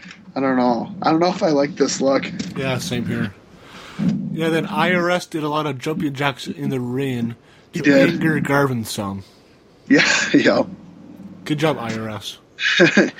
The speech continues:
Speaker 1: Yeah, but then Jimmy comes back with a couple tosses and a couple slams, and that chases Rotunda out. Um, and then Jimmy also went outside and got a kiss from Precious.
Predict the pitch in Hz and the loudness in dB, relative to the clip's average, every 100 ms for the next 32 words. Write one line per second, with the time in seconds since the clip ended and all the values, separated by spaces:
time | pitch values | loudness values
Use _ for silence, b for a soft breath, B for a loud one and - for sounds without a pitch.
0 | B - 175 156 151 160 160 156 156 156 | B -2 0 0 0 0 0 0 0 2
1 | - 151 147 147 143 165 143 - 143 151 | 2 2 2 0 2 0 0 0 2 0
2 | - 139 147 - 160 143 143 139 147 - | 0 0 0 0 0 2 0 0 -2 0
3 | 143 - 143 139 139 135 B B B B | -2 0 2 2 0 -4 B B B B
4 | B 160 156 143 - 151 143 151 143 143 | B 0 2 2 2 0 0 -2 0 0
5 | - 147 147 123 139 139 - B B - | 2 2 2 4 4 2 0 B B -2
6 | 147 139 135 127 _ - 151 147 156 147 | 0 0 -2 -10 _ -4 0 2 2 0
7 | 139 - 160 156 147 139 135 151 143 143 | -2 -2 0 2 2 2 2 2 4 2
8 | 135 147 135 143 135 127 - 131 - 123 | 2 2 0 2 2 2 0 0 0 0
9 | 127 120 - 123 - | 2 2 4 0 0